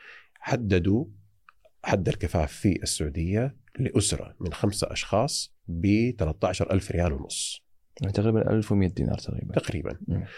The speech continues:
Speaker 1: آه، هذا، هذا المبلغ اللي يغطي الأساسيات الحياة عشان تعيش حياة كريمة.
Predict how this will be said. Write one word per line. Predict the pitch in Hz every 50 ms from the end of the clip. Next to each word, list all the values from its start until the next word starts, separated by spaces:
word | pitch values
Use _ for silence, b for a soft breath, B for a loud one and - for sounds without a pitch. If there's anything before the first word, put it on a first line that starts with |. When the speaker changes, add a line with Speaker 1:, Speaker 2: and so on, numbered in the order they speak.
| B B B B B B B _ -
Speaker 1:
آه، | 92 85 82
هذا، | 80 - 107 107 82 82 - -
هذا | 98 110 92
المبلغ | 82 82 101 127 147 151 127 90
اللي | 85 80 85
يغطي | 82 87 117 - - - 127 139 151 - - -
الأساسيات | 107 104 - - - - 87 - - 87 80 - - 85 76 71 80 90 113 139 139 - - - _ -
الحياة | - - - - 78 78 85 92 117 127 117 -
عشان | 76 73 - 92 80
تعيش | - - 90 98 107 - -
حياة | 85 80 85 104 117
كريمة. | - - 98 92 107 82 65 64 62